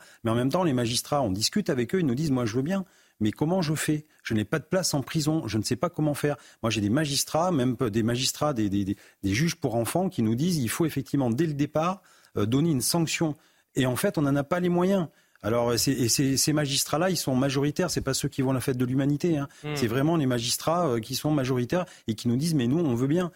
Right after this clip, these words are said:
Speaker 1: Et on doit pas, justement, euh, laisser, euh, euh, il faut tout de suite sanctionner et il faut, euh,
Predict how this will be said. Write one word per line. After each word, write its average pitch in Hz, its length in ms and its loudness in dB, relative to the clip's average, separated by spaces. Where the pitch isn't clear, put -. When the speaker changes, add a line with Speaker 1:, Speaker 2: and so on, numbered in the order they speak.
Speaker 1:
Et 117 60 2
on 117 120 0
doit 135 240 0
pas, 208 180 0
justement, 143 540 -2
euh, 110 80 2
laisser, 117 440 2
euh, 117 180 2
euh, 113 160 0
il 117 80 -2
faut 165 160 0
tout - 140 -4
de - 40 -12
suite - 200 -2
sanctionner 143 480 0
et 175 160 0
il 117 100 0
faut, 151 300 0
euh, 123 100 0